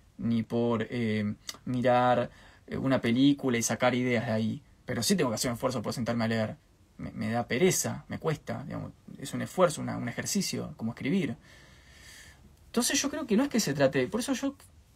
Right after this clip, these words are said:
estoy muy en contra de moralizar al mercado y al capitalismo. No son ni buenos ni malos, son lo que son, son mecanismos socioproductivos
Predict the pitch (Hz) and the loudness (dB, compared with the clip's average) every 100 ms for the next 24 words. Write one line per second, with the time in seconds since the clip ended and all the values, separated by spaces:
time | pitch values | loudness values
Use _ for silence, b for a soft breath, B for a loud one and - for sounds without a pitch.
0 | _ - - 277 311 233 214 269 208 147 | _ -10 -6 -6 0 0 2 0 2 2
1 | 139 135 135 135 135 160 139 131 123 - | 4 2 2 2 0 0 0 0 -2 2
2 | 135 123 123 120 117 117 120 120 127 151 | 2 4 2 -2 -2 -6 -4 -4 -2 0
3 | 226 - 311 226 165 220 190 127 135 175 | 0 -2 0 2 4 4 2 2 0 0
4 | 120 - - - 269 214 131 - - 262 | -2 -6 -10 -6 -2 0 0 -2 -2 0
5 | 147 113 190 180 - 101 127 127 160 180 | 0 -2 -4 -4 -4 -6 -2 0 0 0
6 | 175 190 135 - 120 - 123 123 - 196 | -2 -4 -6 -6 -6 -4 -4 -6 -2 2
7 | 214 240 277 | 4 2 -2